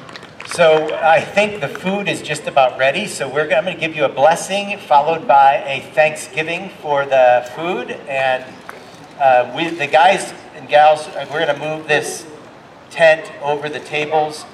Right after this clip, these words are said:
Those of you wanna help with that, you, we're just gonna lift up the posts and walk it over. Um, and, uh, the food will then be out over here on those tables. And, uh, if,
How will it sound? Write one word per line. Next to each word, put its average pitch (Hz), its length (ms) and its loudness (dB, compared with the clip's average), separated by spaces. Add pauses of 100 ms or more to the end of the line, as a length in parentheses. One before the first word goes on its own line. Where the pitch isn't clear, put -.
(240)
Those 143 220 -6
of 131 100 -14
you 139 80 -8
wanna 131 220 0
help 139 320 4
with 139 100 -8
that, 139 420 4
you, 123 100 -14
we're 135 140 -12
just 131 200 -14
gonna 120 180 -6
lift 131 240 -8
up 131 140 -10
the 123 80 -16
posts 139 400 -6
and 113 120 -18
walk 127 260 2
it 123 80 -6
over. 135 340 -6 (440)
Um, 113 360 0 (640)
and, 117 320 -6
uh, 117 240 0
the 117 100 -12
food 151 340 -10
will 131 180 -2
then 123 300 -2 (180)
be 139 180 -2
out 123 320 4
over 123 180 -10
here 131 420 -6 (520)
on 123 180 0
those 120 180 -6
tables. 127 640 -10 (540)
And, 107 260 -14
uh, 110 300 -6
if, 123 60 -18